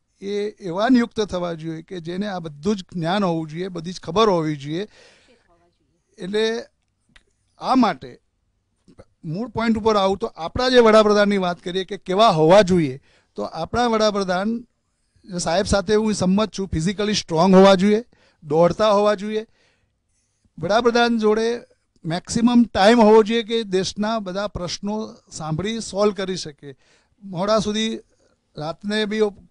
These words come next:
ઘેર બેસીને પણ કામ કરી શકે એવા વ-, વડાપ્રધાન જોઈએ. કારણ કે વડાપ્રધાને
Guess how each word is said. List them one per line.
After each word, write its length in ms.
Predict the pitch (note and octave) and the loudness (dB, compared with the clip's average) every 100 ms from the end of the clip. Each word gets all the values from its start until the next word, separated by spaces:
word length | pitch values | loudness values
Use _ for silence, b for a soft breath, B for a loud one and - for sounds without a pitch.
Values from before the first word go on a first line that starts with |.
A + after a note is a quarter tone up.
| - | -6
ઘેર 180 | D#3 G3 | -4 -2
બેસીને 340 | G3+ G3+ G3+ | -2 -2 -4
પણ 200 | F#3 G3 | -2 -6
કામ 280 | F3 E3+ F#3+ | -2 -2 -2
કરી 200 | F#3 F#3 | -2 -4
શકે 240 | F#3 F3 | -4 -6
એવા 200 | F3 F3 | -4 -2
વ-, 220 | E3+ E3+ | -2 -4
વડાપ્રધાન 640 | F3+ D#3+ E3 D3+ D3+ D3+ C#3 | -6 -8 -8 -8 -6 -6 -6
જોઈએ. 380 | C3 C#3+ B2+ A2+ b b b b | -8 -10 -14 -18 b b b b
કારણ 160 | F3+ G#3+ | -4 -2
કે 60 | |
વડાપ્રધાને 800 | A3 F3 G3+ G#3+ A3 A3+ A#3 A#3 | -2 0 0 2 2 4 2 -4